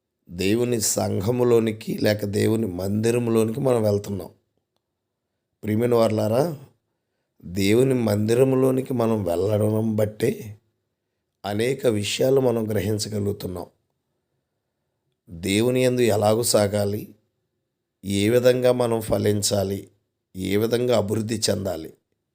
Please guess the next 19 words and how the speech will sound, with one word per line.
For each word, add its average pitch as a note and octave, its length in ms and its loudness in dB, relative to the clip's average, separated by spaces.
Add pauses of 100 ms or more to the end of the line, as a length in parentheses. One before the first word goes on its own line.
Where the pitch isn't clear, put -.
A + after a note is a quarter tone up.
(920)
ఏమి A#2 420 -2
చేస్తే A#2+ 360 4
దేవుడు A#2+ 340 2
మనల్ని A#2 380 0
దీవిస్తాడు, G2+ 840 -2 (920)
ఏం B2 300 -2 (100)
చేస్తే A#2 360 2
మనం B2+ 320 2
దేవుని A2+ 340 2
దీవెనలను A#2+ 600 0
పోగొట్టుకుంటాం A2 1000 -2 (800)
అనేటువంటి G2+ 500 -6
విషయాలు G#2+ 720 -2 (560)
మనం G2+ 300 -2
గ్రహించడానికి A2 1200 0 (1200)
మరి F#2+ 200 -4
దేవుని G#2+ 460 0
మందిరములోనికే A2 1000 0
వెళ్ళాలి. G#2 440 0